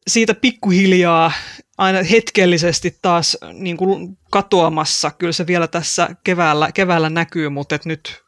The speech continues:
se ikään kuin Jupiterin tilanne ei tässä kevään mittaan parane, eli siitä kannattaa nautiskella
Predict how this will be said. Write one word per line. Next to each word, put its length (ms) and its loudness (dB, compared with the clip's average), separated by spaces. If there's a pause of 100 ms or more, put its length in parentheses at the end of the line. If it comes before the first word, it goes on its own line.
(260)
se 200 0
ikään 360 0
kuin 340 -4
Jupiterin 500 0
tilanne 360 0
ei 240 0
tässä 280 -6
kevään 380 -2
mittaan 480 -4 (100)
parane, 420 2
eli 160 -6
siitä 240 -8
kannattaa 480 -6
nautiskella 640 -2